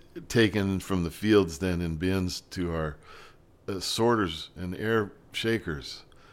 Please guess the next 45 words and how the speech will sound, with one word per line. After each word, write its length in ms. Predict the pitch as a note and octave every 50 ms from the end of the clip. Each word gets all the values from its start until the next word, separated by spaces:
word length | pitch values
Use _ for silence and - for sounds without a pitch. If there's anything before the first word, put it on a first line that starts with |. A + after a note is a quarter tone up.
| - - - - -
And 520 | - F#2 F2+ F2+ F2+ F2 F2+ F2+ D2 D2 D#2+
the 60 | G2
seeds 360 | - - - A#2+ A#2 A2 F2
are 80 | G2 F#2+
dropped 340 | E2+ G2 G2 G2 G2 - G#2
into 220 | G#2 G2 F#2 F#2
a 60 | F2+
shaker 400 | F2 - - G2+ G2+ F#2+ - F#2
bed, 340 | E2 D#2+ D#2+ D2+ D2 D2 D2 - - - - - - - - - - - - D2+
you 100 | G#2+ F#2+
know, 120 | F2 D#2+
conveyor 400 | - - F#2+ F2+ D#2+ G2+ G2+ F#2+
belted 360 | E2+ F2+ F2 E2 - F2 D#2+
in, 200 | E2+ E2+ E2+ E2
dropped 260 | D2+ F#2+ F#2 F#2 E2
on 120 | F#2+ F2+ E2+
a 180 | E2 E2 D2+ -
shaker 360 | - - G2+ G#2+ F#2 F#2+ F2
bed, 220 | D2+ C#2+ F2 F2
and 160 | F2 F2 F2+ F#2
all 140 | G2 G#2+
the 180 | G#2 G2+ E2 D2+ - - - - - - - - -
stones 840 | - - - - - - - - - A2+ A2+ A#2+ A#2+ A#2 A2 F#2 G2
are 60 | F#2
separated. 760 | - - - G2 F#2 D#2+ - F#2 F2 F2 F2 F2 F2+ E2 D#2 - - - - - - -
As 160 | G2+ F2 G2
it's 120 | F#2+ F#2
coming 340 | - - - A#2 A2 G#2 G2+
up 140 | G2+ G2 -
the 80 | - F2+
conveyor 420 | - F#2 F2+ F2 F#2 F#2+ G2+ F#2+
belt, 220 | E2+ G2 F#2 F2+
all 200 | F#2 F#2 G2 G2
the 120 | F#2 F2 D#2 - - -
twigs 420 | - - G#2 G2+ G2+ G2 D#2+ D#2+
and 80 | E2+ F2
everything 340 | F2+ F#2 F#2 E2 F#2 F2+
are 80 | F2 E2+
being 260 | D#2+ F2 F2+ E2+ D#2+
blown 340 | C#2 D#2+ F2 F#2 F2+ F2 F2
off. 440 | E2+ E2 E2+ E2+ E2+ E2 D#2+ - -
And 180 | D#2 D2+ C#2+ C#2 - - - - - - - - - -
we 160 | G2 G#2+ A#2
end 200 | A#2 A#2 A2+ A2
up, 240 | A2 G#2+ F#2+ -